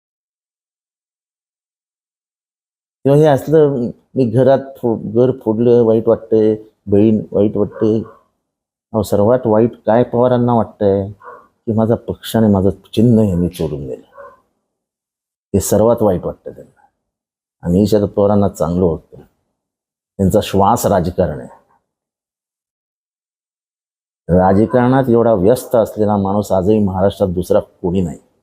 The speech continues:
मी हे, म्हणजे हे मी कोणालाही ओपन चॅलेंज देतो की राजकारणात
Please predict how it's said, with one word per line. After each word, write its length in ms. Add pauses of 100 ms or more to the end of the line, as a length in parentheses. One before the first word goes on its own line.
(1120)
मी 240
हे, 220
म्हणजे 640
हे 160
मी 160
कोणालाही 520
ओपन 520
चॅलेंज 540
देतो 280 (1400)
की 100
राजकारणात 920